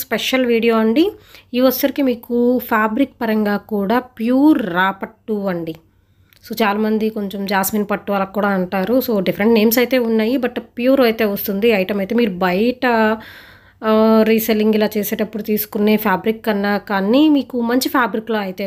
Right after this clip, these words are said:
వస్తుందండి. కావాల్సిన వాళ్ళు బుక్ చేసుకోవచ్చు. And బీడ్ వర్క్, స్టోన్ వర్క్‌తో అయితే వస్తుంది. ఒక్కొక్కటి ఒక్కొక్క ప్యాటర్న్‌లో మీకు వర్క్ అనేది అయితే ఉంటుంది. కలర్ ఆప్షన్స్ కూడా అయితే ఉంటాయి. సెవెన్ ఫిఫ్టీ రూపీస్ అయితే పడుతుంది. సెవెన్ ఫిఫ్టీలోనే just నేను two or three pieces అయితే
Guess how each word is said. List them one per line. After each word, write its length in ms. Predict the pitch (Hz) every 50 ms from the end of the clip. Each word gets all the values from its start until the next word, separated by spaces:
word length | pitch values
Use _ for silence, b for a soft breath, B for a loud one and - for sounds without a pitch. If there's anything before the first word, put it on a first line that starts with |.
| 185 185
వస్తుందండి. 460 | 180 - - 190 190 190 196 220 247 -
కావాల్సిన 340 | 208 185 185 180 180 - 220 214
వాళ్ళు 140 | 226 233 196
బుక్ 160 | 196 185 - -
చేసుకోవచ్చు. 580 | 214 202 208 - - 214 202 196 196 - - 370 370 B B B B B B B B B 220
And 100 | 226 226 180 190
బీడ్ 240 | 220 226 233 226 240 240
వర్క్, 240 | 240 233 - - 302 294
స్టోన్ 300 | - - 247 220 214 214 202
వర్క్‌తో 240 | 214 196 - - 220 196
అయితే 200 | 190 185 190 202 196 190
వస్తుంది. 340 | 190 - 214 196 196 202 247 226 180
ఒక్కొక్కటి 360 | 165 - 208 - - 220 - 294
ఒక్కొక్క 200 | - - - 226 220 214
ప్యాటర్న్‌లో 320 | 202 196 208 220 233 233
మీకు 160 | 233 233 220 185 185
వర్క్ 200 | 196 214 208 226 220
అనేది 200 | 214 208 196 208 196
అయితే 160 | 196 - 196 190 196
ఉంటుంది. 300 | 190 185 214 220 247 247 -
కలర్ 200 | 202 196 202 - - 175 170
ఆప్షన్స్ 360 | 170 - - 220 208 208 - -
కూడా 160 | 202 190 202 190
అయితే 180 | 185 - 196 185 185
ఉంటాయి. 200 | 196 277 277 - -
సెవెన్ 260 | 285 247 233 277 285 269 -
ఫిఫ్టీ 280 | 233 220 - - 269 262 240
రూపీస్ 220 | 233 - 233 220 226 208
అయితే 140 | 190 190 185 -
పడుతుంది. 380 | 185 175 175 - 175 202 277 320 B B B B B B B B B - -
సెవెన్ 280 | 254 220 240 285 285 277 -
ఫిఫ్టీలోనే 880 | 254 226 - - _ - 254 262 262 240 220 196 185 190 185 196 208 208 190 208
just 180 | 190 - - 233 226
నేను 120 | 214 190 -
two 60 | 214 196 196 208
or 20 | - -
three 120 | 208 - -
pieces 240 | 202 - 226 226 233 220
అయితే 120 | 226 226